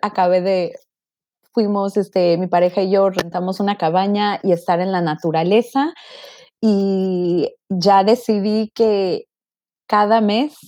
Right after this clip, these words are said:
voy a tomarme un día adicional para mí, para poder hacer eso y estar en la naturaleza, andar en bicicleta, pero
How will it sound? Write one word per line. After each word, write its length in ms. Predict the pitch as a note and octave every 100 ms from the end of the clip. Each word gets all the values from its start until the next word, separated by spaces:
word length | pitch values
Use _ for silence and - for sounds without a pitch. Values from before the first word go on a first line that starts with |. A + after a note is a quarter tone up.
| - -
voy 120 | G3+
a 80 | G3+
tomarme 520 | G#3 G3 F#3+ G3+ G3+
un 200 | G#3 G3+
día 240 | G3+ G3+ G3
adicional 720 | G3 F3+ F3 - F#3 F3+ F#3+
para 220 | G#3+ F#3+
mí, 200 | F3 F3+ F#3
para 340 | G3 E3 - -
poder 280 | F3 E3
hacer 300 | D#3+ E3+ E3+
eso 320 | D#3 D3+ G2+ -
y 300 | D#3+ C#3 -
estar 320 | E3+ E3+ G3 F3
en 120 | F#3
la 100 | E3+
naturaleza, 1040 | D#3 - E3 E3 E3+ F#3+ F#3+ G3+ F#3 F#3 _ - _ _ _ -
andar 340 | F3+ F3+ E3+
en 100 | F#3
bicicleta, 840 | F#3 F3 - - G3+ G3 - A#3+ B3+
pero 480 | F#3+ E3+ D3+ C#3